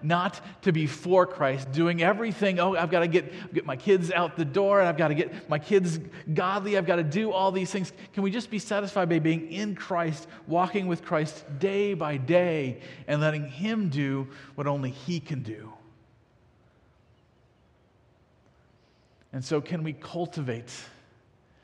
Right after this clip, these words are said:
an attitude of gratitude, right? Of saying, "In the midst of life, I don't choose everything about my life, but I have a God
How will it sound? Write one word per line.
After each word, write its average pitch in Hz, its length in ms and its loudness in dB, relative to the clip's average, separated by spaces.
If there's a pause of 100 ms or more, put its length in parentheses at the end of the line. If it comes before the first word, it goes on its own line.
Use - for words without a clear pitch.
(120)
an 123 140 -6
attitude 135 520 -4
of 127 80 -4
gratitude, 104 540 -12 (160)
right? 110 340 -14 (960)
Of 131 80 -8
saying, 135 400 -4 (2000)
"In 139 140 -2
the 139 60 0
midst 160 320 -2
of 139 120 -6
life, 120 580 -6 (1400)
I 131 120 -4
don't 151 200 -2
choose 151 360 -4
everything 139 380 -4
about 123 260 -6
my 120 160 -6
life, - 600 -14 (960)
but 123 140 -4
I 127 80 -2
have 127 140 -2
a 117 60 -2
God 110 600 -4